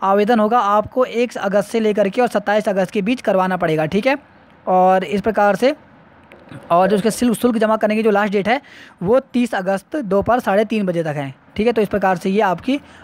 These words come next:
आ गई है। तो देखिए दोस्तों ये इस प्रकार से आ गया है। तो इसके साथ साथ हम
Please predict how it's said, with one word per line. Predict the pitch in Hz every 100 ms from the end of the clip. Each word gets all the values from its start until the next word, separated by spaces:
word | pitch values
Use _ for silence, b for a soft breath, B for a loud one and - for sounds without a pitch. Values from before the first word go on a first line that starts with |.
| B
आ | 196
गई | 208 202
है। | 233
तो | 240 240 240 226
देखिए | 170 202 240
दोस्तों | 208 247
ये | 240 214 214
इस | -
प्रकार | 214 208
से | 196
आ | 208
गया | 202
है। | 208
तो | 214
इसके | 202
साथ | 202 196
साथ | 202
हम | 208